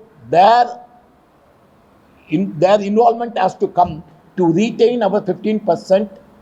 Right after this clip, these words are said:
in two A category for reservation for job and education. That's the most important thing. For that, we request all the Sengundas to come in that app. What is that app?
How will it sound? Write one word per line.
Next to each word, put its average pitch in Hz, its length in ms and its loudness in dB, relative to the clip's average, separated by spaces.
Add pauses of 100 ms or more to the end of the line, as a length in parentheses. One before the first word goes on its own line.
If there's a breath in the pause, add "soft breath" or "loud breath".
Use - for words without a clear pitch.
(200)
in 202 260 0
two 180 160 0
A 180 180 0
category 160 600 -4
for 147 160 2
reservation 131 680 -4 (300 soft breath)
for 143 140 2 (100)
job 151 260 2
and 156 140 -8
education. 175 540 -6 (480 soft breath)
That's 180 180 -2
the 185 80 0
most 233 440 -2
important 170 540 -6
thing. - 180 -10 (220)
For 175 240 0
that, - 380 -2 (500)
we 202 200 2
request 233 500 -2
all 226 460 4
the 247 80 2
Sengundas 190 680 0
to 202 300 -4 (360)
come 226 340 -2
in 180 360 -8
that 190 260 -4 (400)
app. - 640 -4
What 190 220 0
is 202 100 -6
that 208 160 0
app? 196 320 -2